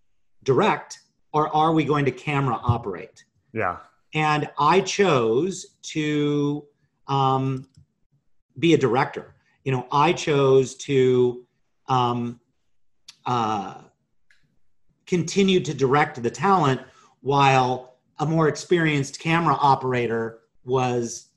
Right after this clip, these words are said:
Speaker 1: you know, behind the lens.
Speaker 2: Right. Yeah, actually, I, I actually got into that in college with the T V broadcasting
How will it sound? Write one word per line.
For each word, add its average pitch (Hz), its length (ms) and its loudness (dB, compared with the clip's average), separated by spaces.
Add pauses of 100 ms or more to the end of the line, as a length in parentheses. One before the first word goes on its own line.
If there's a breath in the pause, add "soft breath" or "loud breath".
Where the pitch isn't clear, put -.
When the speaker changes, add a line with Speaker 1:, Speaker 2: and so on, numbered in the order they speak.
(1200)
Speaker 1:
you 165 140 -2
know, 135 80 -2
behind 139 360 0
the 123 60 0
lens. 110 240 -6
Speaker 2:
Right. 120 200 -2 (1000)
Yeah, 131 280 -2 (200)
actually, 123 240 -8
I, 135 360 4 (180)
I 127 200 2
actually 139 220 -4
got 120 240 2
into 120 200 -2
that 117 200 2
in 107 80 -8
college 113 600 0
with 107 160 -4
the 104 440 -2 (760)
T 120 160 -2
V 107 140 -2
broadcasting 104 880 -2